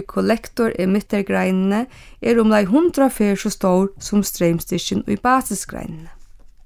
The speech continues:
Royndin vísir, at transistorin virkar sum ein streymstyrkjar.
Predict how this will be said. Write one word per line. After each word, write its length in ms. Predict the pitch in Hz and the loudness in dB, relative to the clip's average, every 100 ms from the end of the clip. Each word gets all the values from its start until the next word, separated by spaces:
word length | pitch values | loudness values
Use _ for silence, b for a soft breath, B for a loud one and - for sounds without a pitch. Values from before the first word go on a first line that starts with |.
| - - - - - - - - - - - - | -20 -20 -20 -20 -20 -20 -20 -20 -20 -20 -20 -8
Royndin 480 | 185 240 320 - 240 | 2 4 4 2 2
vísir, 400 | 175 165 - 208 - | 2 0 0 -2 -2
at 160 | 180 - | -4 -2
transistorin 920 | 180 - 339 - 208 190 185 190 220 b b b b | -2 0 -2 -2 0 0 0 0 0 b b b b
virkar 340 | - 269 - 240 | 0 0 0 -2
sum 220 | 226 214 | 0 0
ein 100 | 190 | -2
streymstyrkjar. 1000 | - 262 277 285 - - 170 - - 180 | 0 2 2 2 -2 -4 -4 -4 -8 -8